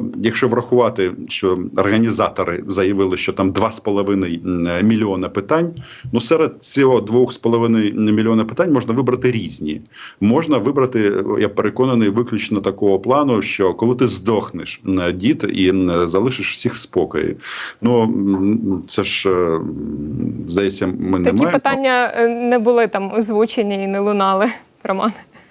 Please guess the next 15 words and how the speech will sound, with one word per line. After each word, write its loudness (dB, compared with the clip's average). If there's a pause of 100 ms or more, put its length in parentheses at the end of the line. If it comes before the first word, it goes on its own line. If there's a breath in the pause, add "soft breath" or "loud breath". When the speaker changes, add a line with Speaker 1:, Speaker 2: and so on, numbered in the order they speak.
(380 loud breath)
Speaker 1:
Але 2
це 0
не 4
означає, 2
що 2
їх 0
немає, 0
в, -4
в -2
тому 0
числі -2
серед 0
росіян. 0 (440 loud breath)
Я, 2
от, 0